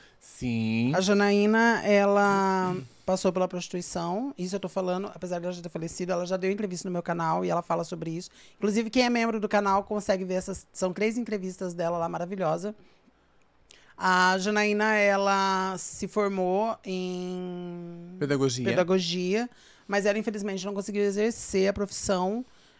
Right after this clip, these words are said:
Speaker 2: é, como profe-, como professora e pedagoga em, por um tempo. E ela terminou, faleceu com parada cardíaca, né? Mas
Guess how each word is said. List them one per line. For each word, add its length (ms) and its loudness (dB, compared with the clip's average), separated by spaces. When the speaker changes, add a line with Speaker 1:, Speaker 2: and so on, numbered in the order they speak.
Speaker 2:
é, 180 0
como 240 -6
profe-, 360 -6
como 200 -2
professora 640 -2
e 20 -10
pedagoga 720 -4
em, 240 -6
por 180 -8
um 120 -6
tempo. 460 -4
E 720 2
ela 200 4
terminou, 520 2
faleceu 800 2
com 400 -4
parada 260 0
cardíaca, 760 -4
né? 320 -2
Mas 640 2